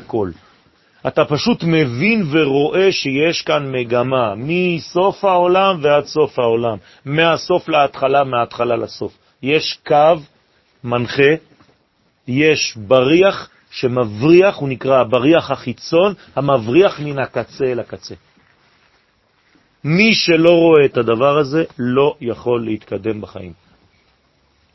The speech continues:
כל מהלך שאתם עושים, תנסו למצוא את המכנה המשותף, את הקו המנחה הזה, את היושר הזה, ששוזר את כל העיגולים ובונה שרשרת.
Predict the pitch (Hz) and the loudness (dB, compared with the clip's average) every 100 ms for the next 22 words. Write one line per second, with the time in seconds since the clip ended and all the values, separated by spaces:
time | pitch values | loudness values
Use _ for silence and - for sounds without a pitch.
0 | _ _ _ - - - 185 208 214 180 | _ _ _ -20 -10 0 4 4 2 2
1 | 170 160 170 160 147 - 160 151 - 170 | 2 2 2 0 -2 -2 -4 -4 -4 -4
2 | 185 - _ _ _ _ _ 147 143 143 | -6 -12 _ _ _ _ _ -2 0 0
3 | - - 180 165 151 - 175 165 - 139 | -2 0 0 0 -2 -2 0 0 -2 -2
4 | 139 - 135 139 143 139 123 123 - 151 | -4 -4 -4 0 0 -2 -4 -8 -4 -2
5 | 147 127 - - - 143 131 123 120 107 | -2 -6 -8 -6 0 0 0 -4 -6 -6
6 | 127 117 101 92 - _ 113 - 117 117 | -4 -4 -6 -12 -20 _ -12 -4 -4 0
7 | 143 - 117 92 85 82 _ _ _ _ | -2 -2 -8 -10 -12 -16 _ _ _ _
8 | _ _ _ _ _ - - 131 131 - | _ _ _ _ _ -16 -4 -2 -2 -8
9 | - 139 123 110 165 151 135 - 190 214 | -6 -2 -2 0 0 0 -4 -2 0 2
10 | 220 220 220 214 208 208 185 165 131 143 | 0 0 0 0 2 2 0 -2 -2 -2
11 | 139 185 214 113 123 113 127 131 - 101 | -2 -2 -4 -4 -2 -2 -4 -4 -6 -10
12 | - 98 85 | -8 -10 -12